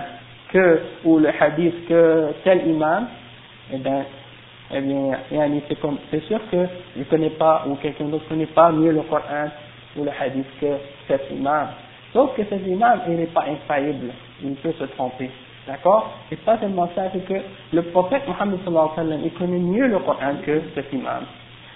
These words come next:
Et nous, on se base sur, sur le prophète sallallahu alayhi wa sallam. Donc c'est pour cette, c'est de cette façon, yani, qu'on peut comprendre que c'est pas pour manquer de respect envers le alim, mais c'est pour, surtout parce qu'on a plus de respect pour la vérité que pour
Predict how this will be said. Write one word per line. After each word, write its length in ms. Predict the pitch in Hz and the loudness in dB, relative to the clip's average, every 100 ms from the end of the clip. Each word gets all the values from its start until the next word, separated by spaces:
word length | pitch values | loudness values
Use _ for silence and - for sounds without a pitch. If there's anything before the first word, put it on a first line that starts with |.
| - | -4
Et 80 | 156 | -2
nous, 200 | 233 262 | 0 0
on 180 | 190 180 | 0 -2
se 60 | |
base 240 | - 175 185 - | 4 6 6 -2
sur, 80 | 151 143 135 - | -4 -4 -6 -8
sur 140 | 156 | -6
le 60 | 147 | -6
prophète 360 | 127 135 - 147 | -6 -10 -8 -12
sallallahu 280 | - 135 123 | -10 -8 -6
alayhi 140 | 131 131 | -8 -12
wa 60 | 127 | -12
sallam. 180 | - - - - - - - | -12 -16 -20 -20 -20 -20 -6
Donc 200 | 131 151 - | -2 -2 -4
c'est 100 | 147 | -10
pour 120 | - - | -10 -10
cette, 120 | 135 - - | -10 -10 -10
c'est 120 | 151 | -8
de 80 | 143 | -4
cette 140 | 156 | -6
façon, 360 | 160 151 - 180 | -4 -6 -4 -4
yani, 340 | 160 151 156 160 - - | -2 -2 -4 -6 -14 -14
qu'on 120 | 151 | -10
peut 160 | 139 156 | -4 -2
comprendre 480 | 156 143 - 180 180 | 0 -4 -4 -6 -4
que 80 | 185 196 - - - - - | -6 -6 -10 -20 -20 -20 -4
c'est 160 | 170 170 | -4 0
pas 140 | 277 | 0
pour 200 | 269 196 | 2 -2
manquer 300 | 170 160 165 | 0 0 -2
de 140 | 156 127 | -4 -4
respect 540 | 135 135 - 147 160 - - | -6 -10 -4 -2 -2 -6 -6
envers 300 | 139 139 139 135 | -2 -2 -6 -8
le 120 | 131 - | -8 -2
alim, 380 | 135 135 131 131 - - | 0 0 -2 -6 -8 -6
mais 160 | 139 165 - | -2 0 0
c'est 140 | 160 156 - | -4 -4 -8
pour, 120 | 147 - - | -8 -8 -8
surtout 320 | 165 147 175 175 | -8 -4 -6 -2
parce 120 | 143 - | -4 -2
qu'on 140 | 139 | -2
a 80 | 135 | -2
plus 220 | 135 190 | -2 -4
de 160 | 190 147 | -2 -2
respect 460 | 139 131 - 135 135 - - - | -4 -8 -6 -6 -6 -12 -14 -6
pour 140 | 156 | -2
la 120 | 151 | 0
vérité 580 | 139 135 127 - 135 135 - - | 0 -4 -6 -6 -4 -4 -8 -12
que 160 | - 135 131 - | -4 -2 -4 -8
pour 140 | 139 | -8